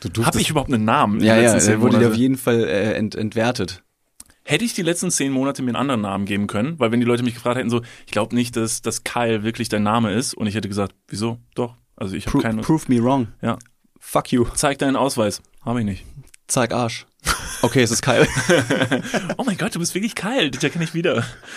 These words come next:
Speaker 2: Ähm, naja, auf jeden Fall war ich dann beim Amt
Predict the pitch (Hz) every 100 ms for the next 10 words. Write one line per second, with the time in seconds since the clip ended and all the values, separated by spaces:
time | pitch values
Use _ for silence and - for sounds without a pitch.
0 | - - - - - 135 139 143 143 -
1 | 127 139 156 147 156 147 127 143 139 127
2 | 120 117 120 202 -